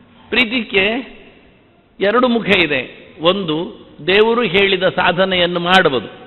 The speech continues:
ಕರ್ಮತಂತ್ರದಲ್ಲಿ. ಇನ್ನೊಂದು, ದೇವರ ಬಗ್ಗೆ ತಿಳ್ಕೊಳ್ಳೋದು. ನಮಗೆ ಬ್ಲೈಂಡ್ ಪ್ರೀತಿ ಮಾತ್ರ ಗೊತ್ತು, ಅರಿವೂ ಇಲ್ಲ, ತಿಳ್ಕೊಳ್ಳಿಕ್ಕೆ ಇಷ್ಟಪಡುವುದಿಲ್ಲ, ಹೇಳಿದ್ದನ್ನು ಮಾಡಲಿಕ್ಕೆ ನಾವು ತಯಾರಿಲ್ಲ.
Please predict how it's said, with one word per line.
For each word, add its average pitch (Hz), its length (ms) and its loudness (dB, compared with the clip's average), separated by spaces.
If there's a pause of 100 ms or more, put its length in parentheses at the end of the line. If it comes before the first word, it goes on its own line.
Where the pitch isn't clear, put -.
(320)
ಕರ್ಮತಂತ್ರದಲ್ಲಿ. 135 840 -2 (760)
ಇನ್ನೊಂದು, 240 760 0 (460)
ದೇವರ 254 280 8
ಬಗ್ಗೆ 247 220 2
ತಿಳ್ಕೊಳ್ಳೋದು. 269 800 0 (840)
ನಮಗೆ 170 460 0
ಬ್ಲೈಂಡ್ 220 680 2 (600)
ಪ್ರೀತಿ 180 300 0
ಮಾತ್ರ 170 420 0
ಗೊತ್ತು, 151 320 -4 (720)
ಅರಿವೂ 180 380 4
ಇಲ್ಲ, 117 300 -2 (1400)
ತಿಳ್ಕೊಳ್ಳಿಕ್ಕೆ 175 540 0
ಇಷ್ಟಪಡುವುದಿಲ್ಲ, 127 760 -2 (580)
ಹೇಳಿದ್ದನ್ನು 220 520 0
ಮಾಡಲಿಕ್ಕೆ 202 400 0
ನಾವು 190 240 0
ತಯಾರಿಲ್ಲ. 156 540 2